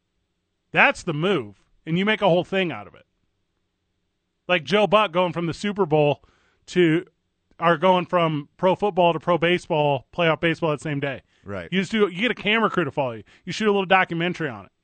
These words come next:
Speaker 1: That's a way better move than, "Sorry for you, twenty thousand of my closest friends who book flights across the country, and this is grandma's final wish, and this is Junior's first birthday,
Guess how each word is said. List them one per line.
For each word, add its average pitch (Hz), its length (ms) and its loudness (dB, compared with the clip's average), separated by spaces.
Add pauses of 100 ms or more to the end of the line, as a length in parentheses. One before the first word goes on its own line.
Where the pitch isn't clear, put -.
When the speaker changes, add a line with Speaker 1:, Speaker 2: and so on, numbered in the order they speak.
Speaker 1:
That's 196 220 0
a 170 60 0
way 160 320 2
better 160 260 2
move 143 400 -2 (440)
than, 160 280 -2 (200)
"Sorry 214 420 4
for 214 280 0
you, 180 140 2
twenty 175 280 -4
thousand 170 360 2
of 156 40 -4
my 147 100 -6
closest 160 420 -8
friends 156 420 -6 (1160)
who 175 100 -2
book 170 220 -4
flights 175 320 -2
across 165 300 -2
the 165 80 -6
country, 160 460 -2
and 151 100 -4
this 147 140 -6
is 147 200 -10 (300)
grandma's 165 440 0
final 160 380 0
wish, 160 340 0
and 151 120 -4
this 156 180 -6
is 143 200 -6 (260)
Junior's 165 440 0
first 175 320 -2
birthday, 165 580 2